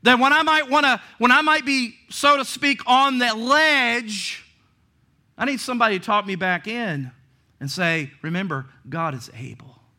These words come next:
He's able to rescue. He's got that. There is no power. Greater is you, is he who is in you than he who is in the world." I need people that are gonna,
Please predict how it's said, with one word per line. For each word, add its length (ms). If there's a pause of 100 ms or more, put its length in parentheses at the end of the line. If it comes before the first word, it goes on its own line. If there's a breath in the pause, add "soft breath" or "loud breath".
(520 soft breath)
He's 220
able 240
to 80
rescue. 500
He's 280
got 300
that. 100
There 180
is 160
no 380
power. 400
Greater 380
is 180
you, 360
is 240 (220 loud breath)
he 200
who 180
is 120
in 200
you 160
than 140
he 180
who 120
is 140
in 60
the 60
world." 160 (160 loud breath)
I 260
need 200
people 320
that 140
are 80
gonna, 240